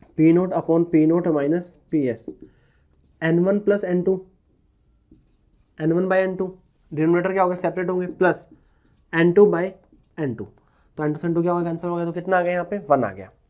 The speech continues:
ठीक है। तो यहाँ पे क्या आ गया, पी नॉट upon पी नॉट by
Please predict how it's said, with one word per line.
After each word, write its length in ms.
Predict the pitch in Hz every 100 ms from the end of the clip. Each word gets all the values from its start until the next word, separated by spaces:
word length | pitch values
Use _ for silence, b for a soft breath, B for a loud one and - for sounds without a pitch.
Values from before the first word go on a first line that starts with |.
| _
ठीक 160 | - -
है। 60 |
तो 140 | 190 156
यहाँ 120 | 165 151
पे 80 |
क्या 120 | 170 175
आ 40 |
गया, 120 | 180 185 -
पी 140 | 170
नॉट 240 | 170 196 - 165
upon 340 | 165 175 170 - _ _ _ _ _ _ - _ _ _ _ - - _
पी 160 | 170 170
नॉट 240 | 175 190
by 160 | 175 180